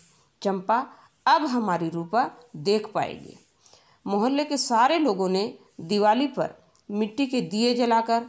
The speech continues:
और घर पर ही मिठाई बनाकर त्यौहार मनाने का फैसला लिया है।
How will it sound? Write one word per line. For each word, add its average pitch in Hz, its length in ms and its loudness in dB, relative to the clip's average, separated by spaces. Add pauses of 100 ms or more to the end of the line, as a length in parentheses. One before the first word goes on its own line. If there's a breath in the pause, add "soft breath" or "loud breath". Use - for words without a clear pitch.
(140)
और 175 240 -2
घर 226 280 2
पर 294 200 -2
ही 247 120 -2
मिठाई 175 360 -4
बनाकर 170 440 -4 (440 loud breath)
त्यौहार 208 360 2
मनाने 165 380 -4
का 277 140 -2
फैसला 180 480 -2
लिया 147 240 -8
है। - 220 -20